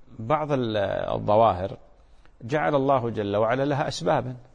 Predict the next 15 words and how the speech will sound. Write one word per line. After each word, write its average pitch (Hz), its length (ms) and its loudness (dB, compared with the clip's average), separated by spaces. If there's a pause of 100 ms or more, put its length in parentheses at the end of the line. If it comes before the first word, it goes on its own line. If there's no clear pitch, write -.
(680)
جعل 113 240 0
الله 104 340 0
تعالى 92 380 -4
لها 113 280 -2
أسباب، 131 380 -2 (840)
ومن 117 640 2
جملة 165 360 0 (400)
الأسباب 101 680 -2 (680)
أن 123 120 -2
يكون 151 320 0
هناك 143 460 -2
اهتزازات 117 800 -2 (140)
أرضية 131 600 0 (420)
قد 131 180 0
لا 170 440 4